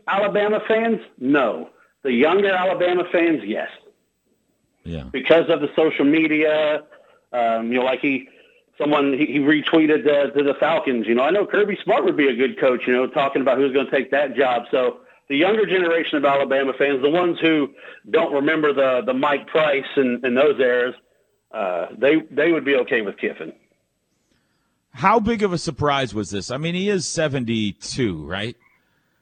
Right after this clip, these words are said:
Speaker 2: I'm, uh,
Speaker 1: But it
Speaker 2: was there any talk at all? Was there any rumblings at all that this could be coming in Alabama?
Speaker 1: Yes.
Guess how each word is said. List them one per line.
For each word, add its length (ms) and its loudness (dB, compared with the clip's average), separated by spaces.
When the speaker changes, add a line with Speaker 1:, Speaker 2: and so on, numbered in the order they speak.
Speaker 2:
I'm, 320 -4
uh, 140 -6
Speaker 1:
But 160 0
it 80 8
Speaker 2:
was 100 0
there 220 -2
any 480 -2
talk 500 0
at 180 0
all? 300 2
Was 140 -2
there 120 -4
any 160 -4
rumblings 840 0
at 100 0
all 200 2
that 120 -8
this 160 -6
could 160 -2
be 120 -4
coming 340 -6
in 80 -6
Alabama? 440 -6
Speaker 1:
Yes. 200 -2